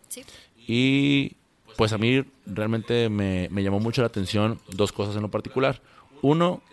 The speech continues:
Speaker 2: que trabajas, este, en la parte de cuentas claves con Soriana. Y dos, pues, el tema de las ventas, ¿no?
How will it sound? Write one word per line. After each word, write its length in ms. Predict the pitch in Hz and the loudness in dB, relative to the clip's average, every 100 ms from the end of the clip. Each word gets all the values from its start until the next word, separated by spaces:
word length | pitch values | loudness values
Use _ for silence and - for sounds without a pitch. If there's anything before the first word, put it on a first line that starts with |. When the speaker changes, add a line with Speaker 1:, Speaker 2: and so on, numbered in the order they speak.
| - | -8
Speaker 2:
que 80 | 104 | -6
trabajas, 800 | 92 92 104 110 107 101 - - | -4 -4 -2 -2 0 -2 -6 -16
este, 760 | 80 82 - - 78 78 80 - _ - | -14 -14 -14 -10 -8 -8 -12 -16 _ -14
en 180 | 82 82 | -10 -8
la 140 | 78 | -6
parte 300 | 92 90 101 | -6 -4 -2
de 360 | 98 92 85 - | -2 -2 -4 -6
cuentas 260 | 101 95 113 | -4 -6 -6
claves 460 | - 104 113 131 - | -4 -2 -2 -4 -8
con 160 | 87 | -8
Soriana. 420 | 98 101 139 196 - _ - - - - - - | -4 -2 -2 -2 -8 _ -20 -20 -20 -20 -14 0
Y 120 | 113 | 6
dos, 380 | 107 110 123 - | 8 8 4 0
pues, 280 | 127 110 | 0 0
el 100 | 95 | 0
tema 300 | 95 98 104 | -2 0 0
de 80 | 110 | 0
las 180 | 90 80 | -2 -4
ventas, 400 | 90 92 90 - | -6 -8 -10 -10
¿no? 160 | 104 | -10